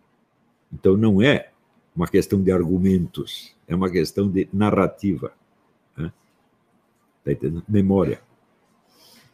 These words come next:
Ou a sua memória, memória coletiva, memória historiográfica, como queira.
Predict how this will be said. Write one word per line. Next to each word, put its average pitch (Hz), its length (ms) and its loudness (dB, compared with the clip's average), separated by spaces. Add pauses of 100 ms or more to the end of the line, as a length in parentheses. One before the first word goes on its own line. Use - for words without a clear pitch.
(1040)
Ou 107 180 6
a - 40 4
sua 85 160 2
memória, 78 420 2
memória 76 320 -2
coletiva, 90 640 -2
memória 76 360 -6
historiográfica, 90 680 -2
como 110 240 -4
queira. 139 300 2